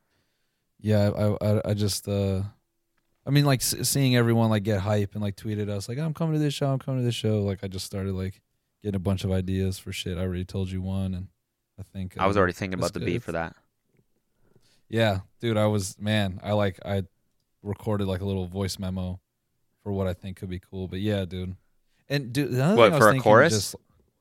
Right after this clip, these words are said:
Speaker 1: just, like, yeah, and just, like, some general structure for what that bit could be. And
Speaker 2: Just send it to
Speaker 1: I
Speaker 2: me. I'll
Speaker 1: love
Speaker 2: try and
Speaker 1: <laughs>
Speaker 2: make a beat out of
Speaker 1: Yeah, I mean, it's, you know, it's whatever. Um, yeah, that whole, uh,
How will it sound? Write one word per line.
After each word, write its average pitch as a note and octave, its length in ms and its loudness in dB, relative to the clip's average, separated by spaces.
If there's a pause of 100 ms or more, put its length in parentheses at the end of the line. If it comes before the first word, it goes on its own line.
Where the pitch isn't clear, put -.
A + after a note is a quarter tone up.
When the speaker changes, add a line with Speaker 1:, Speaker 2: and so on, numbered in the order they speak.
(920)
Speaker 1:
just, B2+ 220 -2
like, B2 160 0
yeah, A#2 240 4
and G#2+ 140 0
just, G#2 140 -4
like, A2 120 -4
some A2 160 -4
general G#2 460 -2
structure G#2 520 -6
for G2+ 240 -12
what G2 180 -8
that G2 200 -8
bit G2 200 -8
could F#2+ 180 -14
be. G2 340 -4
And F#2 80 -4
Speaker 2:
Just G2+ 140 -4
send C#3 120 2
it C3+ 80 -2
to F#2+ 100 -6
Speaker 1:
I F2+ 40 -2
Speaker 2:
me. - 80 0
I'll A#2 60 4
Speaker 1:
love G2+ 120 0
Speaker 2:
try G#2 100 0
and F#2+ 100 0
Speaker 1:
<laughs> - 0 -
Speaker 2:
make G2 120 -2
a F#2+ 60 -4
beat F#2+ 280 -6 (140)
out F#2 140 -8
of - 260 -14 (920)
Speaker 1:
Yeah, A2+ 340 0 (220)
I A#2+ 40 -6
mean, A2+ 220 0
it's, - 260 -8
you F#2+ 120 -10
know, F2+ 60 -10
it's G2+ 140 -12
whatever. - 320 -12 (100)
Um, G2+ 360 -2 (1400)
yeah, A2+ 160 0
that A2+ 180 4
whole, A2+ 340 2
uh, G2+ 300 -2